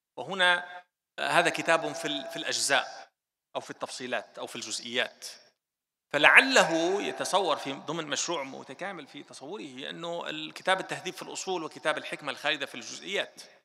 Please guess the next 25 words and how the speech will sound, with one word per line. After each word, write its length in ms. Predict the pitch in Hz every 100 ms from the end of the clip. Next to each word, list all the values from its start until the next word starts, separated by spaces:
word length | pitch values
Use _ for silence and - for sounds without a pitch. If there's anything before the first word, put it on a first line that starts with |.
| _ _ _ _ -
والآداب 500 | 131 131 135 147 -
ال-، 240 | 117 113
العملية. 640 | 120 120 107 131 127 123 - - - _ _ _ _ _ _ _ _ _ -
آه، 300 | 127 127 123 -
آه، 1120 | 120 120 120 90 65 67 69 - - 196 _ _ _ _ _ _ _ _ _ _ _ _ _ _ _ _ _ _ -
فمسكويه 920 | 151 123 120 143 - 165 180 202 170 - - _ _ _ _ _ _ _ _
من 60 | 131
المهم 360 | 139 143 190 -
أن 160 | 147
نشير 280 | 135 - 170
إلى 200 | 151 147
أن 160 | 143 139
مسكويه 460 | - 160 185 160 - -
مؤرخ 560 | 143 160 151 147 - -
و-، 80 | 135
آه، 540 | 131 - 127 120 -
من 180 | 120 131
نمط 280 | 147 151 -
مختلف 440 | 120 - 180 -
ومغاير 380 | 143 131 156 202
لما، 280 | 139 117 117
لمن 280 | 127 131 117
سبقه 420 | - 117 - 113
من 100 | 120
المؤرخين. 540 | 110 113 107 - 113